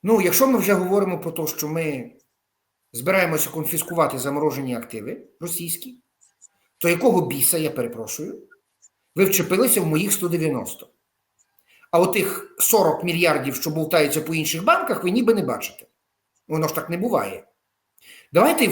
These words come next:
щоб ми з вами всі консолідовано, спільно, не тільки тих сто дев'яносто бельгійських, а всі активи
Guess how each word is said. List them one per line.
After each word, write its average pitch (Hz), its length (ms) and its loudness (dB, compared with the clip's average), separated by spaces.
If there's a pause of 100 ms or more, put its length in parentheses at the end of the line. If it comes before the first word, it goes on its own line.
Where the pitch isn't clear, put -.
(100)
щоб 214 260 4
ми 175 280 2
з 135 80 -2
вами 147 440 0 (840)
всі - 240 2
консолідовано, 247 1080 2
спільно, 180 800 -2 (500)
не 220 120 2
тільки 330 220 4
тих - 160 2
сто - 160 4
дев'яносто 196 520 4
бельгійських, 147 760 -2 (600)
а 202 80 2
всі 233 300 4
активи 113 580 -4